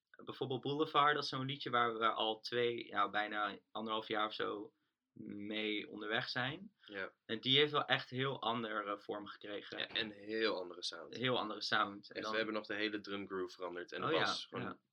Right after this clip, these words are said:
Speaker 2: die hele f-, het hele fundament van die track is gewoon omgegooid. Nog in de studio. Ja, dat was
Speaker 1: Ja,
Speaker 2: leuk.
Speaker 1: echt cool.
Speaker 2: <laughs>
Speaker 1: Ja.
Speaker 2: Ja.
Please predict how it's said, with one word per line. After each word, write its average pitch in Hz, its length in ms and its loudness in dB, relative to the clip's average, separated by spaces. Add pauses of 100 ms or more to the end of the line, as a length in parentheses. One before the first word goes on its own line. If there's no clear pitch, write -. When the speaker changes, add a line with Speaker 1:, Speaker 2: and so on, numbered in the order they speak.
(200)
Speaker 2:
die 98 180 -8
hele 107 240 2
f-, - 180 -14
het 101 140 -16
hele 120 200 2
fundament 107 320 -2
van 104 100 -8
die 95 80 -6
track 104 180 2
is - 100 -6
gewoon 90 160 -6
omgegooid. 85 480 -12
Nog - 220 -10
in 95 120 -8
de 90 60 -6
studio. 87 420 -6 (920)
Ja, 92 160 0 (180)
dat 90 120 -8
was 113 80 0
Speaker 1:
Ja, 110 40 0
Speaker 2:
leuk. 110 100 2
Speaker 1:
echt - 160 -8
cool. 104 260 -6 (160)
Speaker 2:
<laughs> 226 300 0
Speaker 1:
Ja. 131 320 6 (380)
Speaker 2:
Ja. 107 300 0